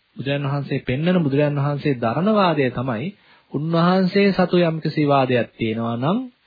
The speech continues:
ඒ වාදය අනිත් අයගේ වාදත් එක්ක ගැටෙන්නේ නැහැ.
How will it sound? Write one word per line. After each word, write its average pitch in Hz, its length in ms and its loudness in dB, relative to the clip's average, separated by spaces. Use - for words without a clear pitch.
ඒ 170 140 2
වාදය 151 320 6
අනිත් 147 400 0
අයගේ 175 320 4
වාදත් 147 420 2
එක්ක 117 280 -4
ගැටෙන්නේ 131 460 0
නැහැ. 101 180 -6